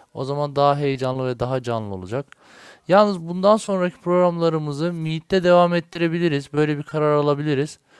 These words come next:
Çünkü Team Talk'ta kendimiz çalıp kendimiz oynuyoruz. Belki, e, Meet'te kendi başımıza yaparsak daha çok arkadaşımız aramıza katılabilir. E, Ömer ve Salih, son olarak söylemek istediğiniz bir şey var mı?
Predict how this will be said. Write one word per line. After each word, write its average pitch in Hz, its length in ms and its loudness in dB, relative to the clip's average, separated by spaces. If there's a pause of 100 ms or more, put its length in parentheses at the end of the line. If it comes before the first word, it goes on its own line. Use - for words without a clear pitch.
(180)
Çünkü 160 340 -6
Team 175 220 -8
Talk'ta 170 360 -4
kendimiz 165 460 -4
çalıp 160 260 -2
kendimiz 151 440 -4
oynuyoruz. 123 560 -4 (440)
Belki, 147 500 0
e, 127 340 -6
Meet'te 139 540 -6 (200)
kendi 143 340 -6
başımıza 135 480 -4
yaparsak 135 540 -6 (120)
daha 139 180 0
çok 127 180 -10
arkadaşımız 131 560 -6
aramıza 127 380 -4
katılabilir. 120 720 -6 (960)
E, 160 380 8
Ömer 202 300 10
ve 196 100 6
Salih, 185 320 4
son - 160 -10
olarak 170 380 2
söylemek 160 380 -2
istediğiniz 151 480 -6
bir 135 60 -14
şey 151 220 0
var 147 200 4
mı? 113 280 -6